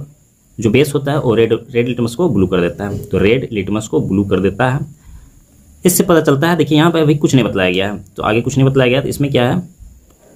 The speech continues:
अभी आगे पढ़ेंगे तो हमको पता चल जाएगा। On the basis of this test, how do you classify the aqueous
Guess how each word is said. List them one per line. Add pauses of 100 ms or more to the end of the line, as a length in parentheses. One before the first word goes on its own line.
(200)
अभी
आगे
पढ़ेंगे
तो
हमको
पता
चल
जाएगा।
On
the
basis
of (100)
this (240)
test, (460)
how
do
you
classify
the (400)
aqueous